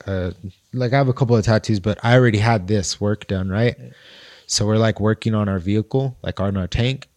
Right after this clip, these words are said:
Speaker 1: and, like, this Japanese dude, like, he's, like, walking by. He was, like, in a jumpsuit, like, almost like, you know, like, that the mechanic, like, a mechanic would wear. He was like,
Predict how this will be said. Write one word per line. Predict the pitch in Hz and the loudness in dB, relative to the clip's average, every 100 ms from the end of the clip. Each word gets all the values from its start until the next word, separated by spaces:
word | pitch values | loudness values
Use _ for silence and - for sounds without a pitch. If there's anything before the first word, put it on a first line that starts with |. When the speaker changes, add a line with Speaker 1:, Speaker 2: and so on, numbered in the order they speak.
| - | -10
Speaker 1:
and, | 101 95 | -6 -4
like, | 95 95 - | -4 -6 -6
this | 104 - | -6 -4
Japanese | 113 104 - 104 117 104 | -2 -2 -4 -4 -4 -4
dude, | 107 104 | -4 -4
like, | 90 90 - | -4 -8 -8
he's, | 101 92 | -10 -6
like, | 90 - | -8 -6
walking | 98 104 - 92 | -6 -6 -8 -6
by. | 95 110 110 _ | -4 -4 -4 _
He | - | -4
was, | 113 | -2
like, | 104 101 | 0 -2
in | 101 | -6
a | 90 | -6
jumpsuit, | 104 98 - - 85 - - | -6 -8 -10 -10 -12 -12 -14
like, | 92 - | -14 -12
almost | 95 95 - | -12 -10 -6
like, | 92 85 - | -8 -8 -10
you | 101 | -10
know, | 104 | -8
like, | 101 95 92 _ 107 | -6 -8 -10 _ -10
that | 107 - | -8 -8
the | |
mechanic, | 95 95 104 104 107 - - | -8 -8 -6 -6 -8 -10 -12
like, | 101 | -8
a | 101 | -4
mechanic | 101 95 107 110 - | -6 -4 -4 -4 -4
would | 131 | -4
wear. | 127 139 135 - _ _ _ _ _ - - - | 0 0 -2 -6 _ _ _ _ _ -20 -20 -4
He | 113 | -2
was | 110 98 | 0 -2
like, | 98 | -6